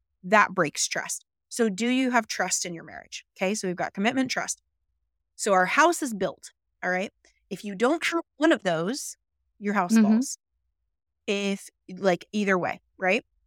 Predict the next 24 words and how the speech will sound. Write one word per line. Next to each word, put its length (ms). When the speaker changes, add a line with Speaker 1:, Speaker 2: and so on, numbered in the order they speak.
Speaker 1:
But 160
what 180
fills 460
up 140
your 120
house 420
is 100
friendship. 460
So 260
under 360
the 160
umbrella 500
of 140
friendship, 520
we've 160
got 240
respect, 640
we've 160
got 220
love, 580
we've 260
got, 420
um, 220
safety, 680